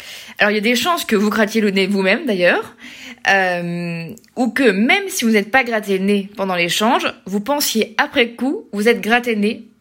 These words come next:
pendant la conversation. C'est incroyable, non ? Et cette forme de contagion motrice, nous la devons à nos neurones miroirs, qui sont maintenant assez bien connus. Donc, pour résumer, grâce à l'activité de nos neurones miroirs,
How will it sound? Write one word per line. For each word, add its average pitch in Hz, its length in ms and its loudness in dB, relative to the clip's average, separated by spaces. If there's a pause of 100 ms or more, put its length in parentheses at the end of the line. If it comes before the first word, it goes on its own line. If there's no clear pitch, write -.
pendant 233 200 0
la 226 100 2
conversation. 190 460 -6 (600)
C'est - 160 -4
incroyable, 311 440 0
non ? 349 100 0 (380)
Et - 80 0
cette 247 160 4
forme 339 240 2
de 208 80 6
contagion 269 640 0
motrice, 254 840 2 (140)
nous 202 80 0
la 214 100 4
devons 214 300 0
à 254 80 2
nos 196 100 2
neurones 285 320 2
miroirs, 262 480 2 (760)
qui - 80 -10
sont 196 140 -4
maintenant 202 360 0
assez 208 220 -2
bien 269 200 0
connus. 220 340 0 (560)
Donc, 208 160 0
pour 269 140 -2
résumer, 247 320 4 (160)
grâce 269 320 0
à - 20 -2
l'activité 226 420 0
de 233 100 4
nos 196 100 2
neurones 196 380 2
miroirs, 247 680 2